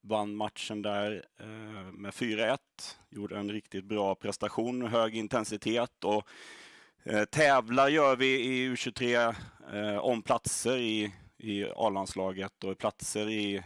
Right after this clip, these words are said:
vår trupp och, och så vidare. Så att, eh, de här spelarna, eh, är bra att de har spelare som Linda Sembrant och andra i A-landslaget som har långa karriärer. För att ibland är det svårt att landa i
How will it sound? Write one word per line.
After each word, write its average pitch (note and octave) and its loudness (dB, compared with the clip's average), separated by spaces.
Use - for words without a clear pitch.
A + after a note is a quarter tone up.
vår G#2 -4
trupp - -6
och, G2 -4
och G2 -12
så G2 -10
vidare. F#2+ -4
Så - -6
att, - -12
eh, G2 -4
de A2 -6
här G#2+ 4
spelarna, A2+ 2
eh, G2+ -4
är A2 -4
bra B2+ 4
att B2 0
de A#2 -4
har A#2 2
spelare G#2+ 0
som G#2 -8
Linda G2+ -2
Sembrant G2 -4
och G2+ -4
andra G2 -2
i F#2+ -4
A-landslaget F#2+ -4
som G2 -6
har G2 -2
långa G2+ -4
karriärer. G2 -4
För - -16
att - -16
ibland A#2 4
är - 4
det A#2 2
svårt A#2 0
att A2 0
landa G#2+ 2
i G2+ 2